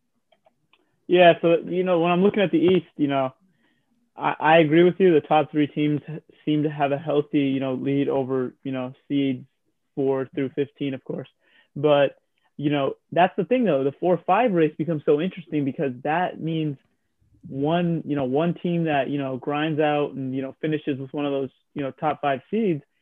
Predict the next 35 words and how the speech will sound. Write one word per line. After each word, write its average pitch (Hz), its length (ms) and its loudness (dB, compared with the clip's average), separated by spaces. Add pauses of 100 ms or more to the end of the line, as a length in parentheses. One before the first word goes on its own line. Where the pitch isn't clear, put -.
(500)
that 147 220 -2
might 175 300 -2
not 196 200 -4
be 190 100 2
expected 165 420 -2
to 143 80 -4
get 151 160 0
to 156 60 -4
the 139 160 -6
second 151 240 -4
round 156 340 -4
now 175 200 -2
has 170 240 0
a 151 60 2
realistic 147 540 0 (140)
shot 196 320 -4 (360)
to - 80 -6
win 151 120 0
a 139 40 -2
playoff 180 460 2
series. 135 300 -2 (320)
And 151 100 0
I 185 80 4
think 196 240 -2 (140)
just 180 180 -2 (280)
for, 170 120 0
like, 165 320 4
you 170 140 -4
know, 160 120 2
a 151 60 2
team 208 160 -2
like 185 140 -4
the 175 60 -2
Hornets 151 440 -2
or 135 300 -2